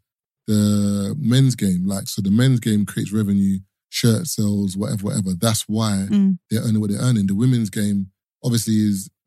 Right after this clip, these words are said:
Speaker 1: is
Speaker 2: Still
Speaker 1: starting
Speaker 2: growing,
Speaker 1: up,
Speaker 2: yeah.
Speaker 1: but you can't just say because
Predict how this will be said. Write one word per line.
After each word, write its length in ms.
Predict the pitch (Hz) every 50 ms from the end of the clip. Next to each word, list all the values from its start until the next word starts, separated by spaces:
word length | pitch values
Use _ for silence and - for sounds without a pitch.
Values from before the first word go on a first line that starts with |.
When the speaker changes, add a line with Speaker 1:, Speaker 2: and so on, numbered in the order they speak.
| _ -
Speaker 1:
is 140 | 123 107 -
Speaker 2:
Still 180 | - - 131 117
Speaker 1:
starting 140 | 98 -
Speaker 2:
growing, 300 | 117 - 98 - 185 180
Speaker 1:
up, 180 | 185 185 180 180
Speaker 2:
yeah. 60 | 110 110
Speaker 1:
but 100 | 107 - _ _ _ _ _ _ -
you 100 | 110 104
can't 320 | - - 135 135 139 143
just 200 | 120 113 - -
say 200 | - 127 117 110
because 500 | 95 104 98 - 135 123 110 101 101 -